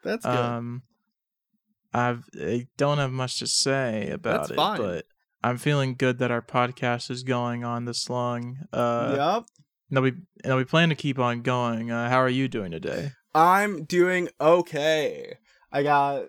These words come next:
Speaker 1: some Ninja
Speaker 2: Mm-hmm.
Speaker 1: Turtle toys. You can link that. We don't have to talk about it. Um,
Speaker 2: Right.
Speaker 1: hey, uh,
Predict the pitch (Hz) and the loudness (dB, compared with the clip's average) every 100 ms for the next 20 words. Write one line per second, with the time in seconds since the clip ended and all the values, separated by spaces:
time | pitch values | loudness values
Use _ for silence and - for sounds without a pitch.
0 | - - 147 139 131 156 196 190 185 202 | -12 -6 -4 -4 -6 -2 2 2 2 0
1 | 185 180 175 165 143 127 135 139 165 160 | 4 4 2 -2 -2 0 2 2 4 6
2 | 156 156 123 98 151 139 127 123 - 160 | 6 4 0 -2 2 4 2 0 2 2
3 | 143 147 143 143 139 135 _ - - _ | 2 -2 -2 -2 -2 -4 _ -20 -20 _
4 | - 120 113 98 - - - 127 131 147 | 2 4 4 0 -8 -14 -10 -8 -8 -10
5 | - _ - 175 196 160 110 _ _ _ | -14 _ -2 4 6 4 0 _ _ _
6 | _ _ - 131 139 139 139 | _ _ 0 4 4 4 0